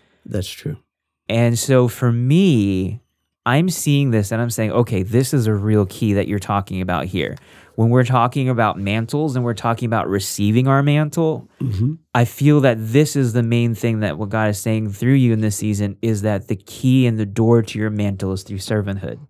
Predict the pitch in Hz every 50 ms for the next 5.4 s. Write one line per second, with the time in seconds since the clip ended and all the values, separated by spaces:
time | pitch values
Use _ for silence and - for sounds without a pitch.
0 | _ _ _ _ - - 95 85 82 - - - - _ _ _ _ _ _ _
1 | _ - - 135 135 - 147 143 - _ - - 147 147 156 160 156 147 - -
2 | - - - 139 147 143 131 - 175 165 156 151 143 - - 117 - - 139 123
3 | 107 - - 110 110 - _ _ - 110 113 127 127 101 - - _ _ - -
4 | 135 131 147 135 - 135 139 139 135 147 139 147 147 143 139 131 139 - - -
5 | 160 135 127 117 113 - -